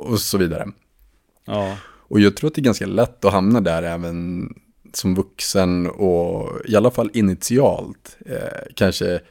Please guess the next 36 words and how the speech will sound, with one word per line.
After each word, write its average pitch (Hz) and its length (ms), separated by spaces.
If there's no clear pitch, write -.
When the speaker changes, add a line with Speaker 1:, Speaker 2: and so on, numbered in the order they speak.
Speaker 1:
under 104 460
Speaker 2:
Mm. 90 160
Speaker 1:
en 87 160
pågående 87 680
konflikt - 840
eller - 380
vad 92 280
det 90 40
nu 92 160
kan - 180
Speaker 2:
Mm. 87 120
Speaker 1:
vara, 85 360
eh, - 380
att 101 140
man 95 160
blir 120 220
så 107 160
där 87 140
jävla 87 260
stel 90 640
i 95 180
ryggen, 85 720
eh, - 140
stolt - 800
och 98 220
tänker 92 360
att 87 200
så - 120
här, 87 260
"Ja, 101 80
men 98 180
det, 95 280
det 98 160
här 98 160
är, 127 140
jag, 107 260